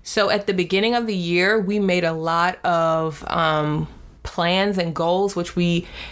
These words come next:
set in place, you know, also with God's input and with God's leading. And obviously right now, it looks like most of them are, like, kaput, you know, because of this season and how everything in the world looks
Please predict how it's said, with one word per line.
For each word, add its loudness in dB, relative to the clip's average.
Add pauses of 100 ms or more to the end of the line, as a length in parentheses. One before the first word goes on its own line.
(100)
set 0
in 0
place, 0
you 2
know, 2
also 0
with -4
God's 0
input 0
and -2
with -2
God's 0
leading. 0 (1120)
And -2
obviously 0
right 0
now, 0
it -2
looks -2
like 0
most 0
of -2
them 0
are, 2
like, 0
kaput, 0
you 0
know, 2
because -2
of 0
this 0
season 2
and 0
how 0
everything 2 (360)
in 0
the 2
world 2
looks -4